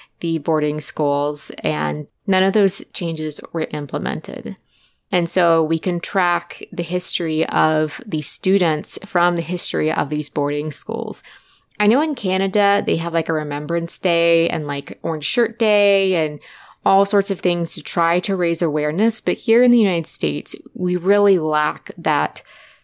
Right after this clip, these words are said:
general understanding of how horrific these boarding schools were. In fact,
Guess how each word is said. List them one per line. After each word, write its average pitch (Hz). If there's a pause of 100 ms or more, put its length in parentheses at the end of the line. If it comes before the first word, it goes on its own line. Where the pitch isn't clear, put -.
(160)
general 196
understanding 185
of 160
how 165
horrific 180
these 170
boarding 202
schools 147
were. 151 (380)
In 175
fact, 160